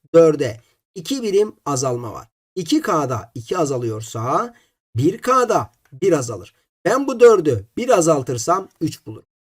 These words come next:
Absisi bulduk. Gel şimdi bir de ordinatı bulalım kardeşim. Eksi dörtten altıya bir artış var. Hem de on birim. E, şimdi burada on birimlik bir artış var. İki K'da on birim artıyorsa her K'da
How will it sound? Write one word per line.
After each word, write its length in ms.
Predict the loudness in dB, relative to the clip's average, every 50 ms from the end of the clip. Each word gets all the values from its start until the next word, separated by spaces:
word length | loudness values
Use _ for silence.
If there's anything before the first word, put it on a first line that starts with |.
| _ _ _ _ _
Absisi 440 | -2 -2 0 0 0 0 0 0 0
bulduk. 340 | 0 -2 -2 -4 -10 -20 _ _ _ _ _
Gel 180 | -2 -2 0 0
şimdi 220 | -2 -2 -4 0
bir 60 | 0
de 40 | 0
ordinatı 680 | 0 2 2 0 2 2 2 2 2 2 0 -2 -6
bulalım 280 | -6 -6 -6 -6 -8 -8
kardeşim. 460 | -10 -10 -10 -10 -12 -14 -18 -20 -20 _ _ _ _ _ _ _ _ 2
Eksi 360 | 2 2 4 2 0 0 0
dörtten 540 | 0 0 0 0 -4 -6 -6 -6 -8 -10 _ _ _ _ _ _ -2
altıya 580 | 0 0 0 0 -2 -4 -6 -6 -6 -8 -12 _ _ _ _
bir 260 | -8 -4 -2 0 2
artış 380 | 2 0 -2 -4 -6 -6 -4 -4
var. 220 | -4 -6 -6 -10 _
Hem 300 | _ -4 -2 -2 -2 -2
de 240 | 0 0 -2 -2 -4 _ _ _
on 320 | 4 4 4 4 2 -2 -4
birim. 260 | -4 -4 -4 -8 -14 _ _ _ _ _ _
E, 60 | -10
şimdi 360 | -10 -8 -8 -6 -6 -6 -6 -4
burada 220 | -4 -4 -4 -4
on 340 | -4 0 0 0 0 2 2
birimlik 340 | 2 2 2 0 -2 -2 -2
bir 80 | 0
artış 420 | 0 0 -2 -6 -8 -12 -14 -12 -14
var. 140 | -14 -16 -16 _ _ _ _ _ _ -10
İki 260 | -8 -6 -4 -4 -2
K'da 300 | 0 0 0 0 0 -4
on 280 | -2 0 0 2 2
birim 200 | 2 2 2 0
artıyorsa 680 | -2 -4 -4 -6 -6 -6 -6 -4 -2 -2 -2 -2 -2 -6 _ _ _
her 320 | _ -2 -2 -2 -2 -2
K'da 420 | -4 -4 -4 -2 -2 -2 -2 -2